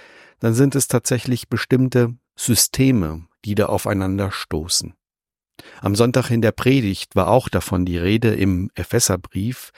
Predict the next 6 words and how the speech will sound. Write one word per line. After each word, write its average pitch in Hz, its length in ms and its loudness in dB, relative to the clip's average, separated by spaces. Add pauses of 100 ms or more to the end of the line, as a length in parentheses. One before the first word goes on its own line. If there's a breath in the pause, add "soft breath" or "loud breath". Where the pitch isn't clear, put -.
(280 loud breath)
nämlich, 143 600 2 (360 loud breath)
dass - 200 0
der 113 160 -2
Christus - 960 0
Frieden 113 640 -2
bringt, 82 540 -10